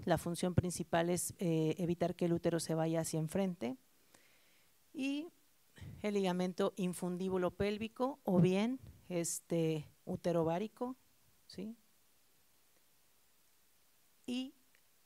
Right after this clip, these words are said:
los mu-, el músculo psoas. Aquí también podemos encontrar que tenemos la aorta, la bifurcación de las ilíacas comunes,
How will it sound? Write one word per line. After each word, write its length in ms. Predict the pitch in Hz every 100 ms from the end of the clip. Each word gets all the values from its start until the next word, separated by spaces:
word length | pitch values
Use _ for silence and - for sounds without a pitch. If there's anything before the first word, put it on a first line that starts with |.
| -
los 240 | 190 175
mu-, 180 | 185 185
el 160 | 202 175
músculo 440 | 185 - - 185
psoas. 520 | 170 - 127 123 - - - _ _ _ _ _ _ - -
Aquí 260 | 202 -
también 360 | 196 247 233 220
podemos 480 | 226 202 202 202 196
encontrar 640 | 180 180 170 165 160 208 - - - _
que 120 | 190
tenemos 480 | 185 180 180 196 185
la 160 | 170
aorta, 480 | 160 170 - 214 233
la 220 | - 175
bifurcación 760 | 160 170 - 156 - 156 - 170
de 80 | 180
las 220 | 185 175
ilíacas 400 | 160 151 175 -
comunes, 600 | 220 214 226 240 269 -